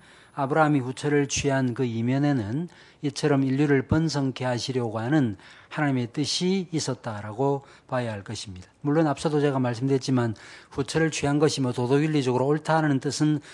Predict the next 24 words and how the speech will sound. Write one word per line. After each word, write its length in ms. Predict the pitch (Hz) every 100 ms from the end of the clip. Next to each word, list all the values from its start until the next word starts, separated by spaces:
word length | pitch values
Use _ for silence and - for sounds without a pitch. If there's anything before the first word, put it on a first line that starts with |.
| -
분명히 360 | 139 127 135 107
아닙니다. 520 | 104 120 113 92 85 _ _ -
그러나, 400 | 156 143 131 113 - - - - - -
어, 320 | 120 117 113
이 120 | 143 143
세상 340 | 139 131 151
역사는 680 | 156 - 165 139 107 147 180 _ -
하나님께서 480 | - 147 139 131 120 120
펼쳐내신 680 | 151 139 131 120 - 131
역사는 640 | 135 131 - 131 151 120 95 - - - - -
도덕윤리적인 1040 | 131 143 165 170 147 127 127 123 117 107 - - -
수준으로 480 | - 143 135 123
바라볼 440 | 113 117 120 117 110
때는 380 | - 147 170 160
옳지 340 | 143 127 147
않지만 640 | 139 131 110 95 123 180 170 _ _
하나님의 400 | 123 139 139 131
구원 220 | 117 127 139
역사에서 840 | 135 147 135 120 107 143 110 85 _ - _ -
이런 260 | 147 143 135
일들을 320 | 113 127 135
간혹 400 | 113 120 131 -
행하기도 520 | 117 120 127 139 147
했고, 540 | 131 151 - 110 165